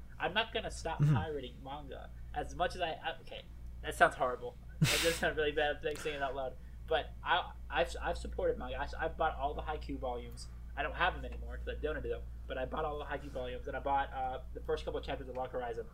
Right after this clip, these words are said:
Speaker 1: 'cause, like, I supported that thing.
Speaker 2: Yeah.
Speaker 1: Who cares? I'm a piece of crap. I, I, I, I pirate things.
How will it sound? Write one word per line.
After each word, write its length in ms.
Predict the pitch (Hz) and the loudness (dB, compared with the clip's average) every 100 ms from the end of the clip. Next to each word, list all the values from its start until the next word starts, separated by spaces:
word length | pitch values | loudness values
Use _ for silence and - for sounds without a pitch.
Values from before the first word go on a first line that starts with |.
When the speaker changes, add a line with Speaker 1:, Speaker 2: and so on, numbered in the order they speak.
| - - - - - - - - - | -12 -14 -14 -14 -16 -16 -14 -12 -6
Speaker 1:
'cause, 80 | 156 | 0
like, 100 | 151 | 0
I 60 | 143 | 0
supported 480 | 190 - 170 156 | -2 0 2 4
that 180 | 131 - - - | 2 -2 -8 -6
thing. 200 | 135 113 - - - - - | -6 -6 -8 -8 -8 -8 0
Speaker 2:
Yeah. 200 | - 98 - - | 6 6 4 -6
Speaker 1:
Who 80 | 190 | 0
cares? 260 | 180 110 131 | 4 4 2
I'm 60 | |
a 40 | 143 | -4
piece 160 | - | -4
of 60 | - | -2
crap. 260 | 131 113 - - - | -2 -2 -6 -8 -2
I, 120 | 143 | 2
I, 120 | 143 | 4
I, 540 | 160 160 156 - 156 | 4 4 2 -4 0
I 40 | 156 | 0
pirate 360 | - 160 139 - | 6 4 4 0
things. 240 | 120 - | -6 -6